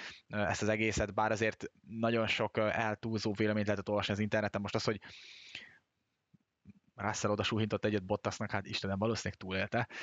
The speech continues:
ö, ahogy Russell sem fogja átsírni az éjszakát Bottasnak a középső ujja miatt, úgyhogy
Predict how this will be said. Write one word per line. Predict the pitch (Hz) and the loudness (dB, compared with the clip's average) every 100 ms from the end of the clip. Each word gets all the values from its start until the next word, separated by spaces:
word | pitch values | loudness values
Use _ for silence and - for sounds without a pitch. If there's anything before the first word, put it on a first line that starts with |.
| - - - | -10 -12 -10
ö, | - 98 95 92 | -4 0 2 0
ahogy | - 95 98 | -2 -2 0
Russell | 98 104 - 101 98 98 - | 2 0 2 0 0 -2 -6
sem | - 101 | -2 0
fogja | 98 101 98 95 98 104 110 104 | 0 -2 0 2 2 0 -2 -6
átsírni | - 104 - 107 101 | -4 -2 0 0 2
az | 98 98 | 2 0
éjszakát | 98 - - 101 - 104 | 0 0 0 -2 -4 -12
Bottasnak | - 110 107 - 107 - 104 | -10 -10 -8 -6 -6 -4 -4
a | 104 104 | -2 0
középső | 107 101 - 107 | 0 0 0 0
ujja | 101 101 | 2 2
miatt, | 107 107 | 2 0
úgyhogy | 107 - 107 101 | -4 -2 0 -2